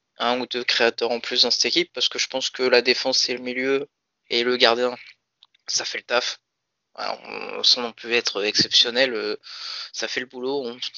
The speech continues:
on concède pas énormément de buts. Ça peut être solide, par moments ça peut même être, mm, proposer des, des très, très bons matchs, mais c'est juste devant que c'est, euh,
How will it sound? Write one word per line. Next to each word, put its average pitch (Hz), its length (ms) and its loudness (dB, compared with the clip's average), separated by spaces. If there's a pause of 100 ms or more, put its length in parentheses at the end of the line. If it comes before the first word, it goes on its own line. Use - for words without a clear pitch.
(300)
on 123 80 -8
concède 127 360 -2 (100)
pas 127 120 2
énormément 127 420 -2
de - 540 -18 (120)
buts. 151 160 -10 (800)
Ça - 180 -2
peut - 140 -4
être 123 120 4
solide, 127 600 2
par 117 140 -2
moments 120 220 -6
ça - 160 -8
peut 113 100 -18
même 117 220 -4
être, 113 140 -10 (200)
mm, 113 280 -16 (360)
proposer 120 420 -6
des, 110 240 -4 (400)
des - 40 -10
très, - 180 0
très - 180 -2
bons 123 80 -4
matchs, 139 240 0 (240)
mais 95 80 -2
c'est 110 160 4
juste - 260 4
devant 113 240 -4
que - 80 -4
c'est, - 220 -2
euh, 104 340 -8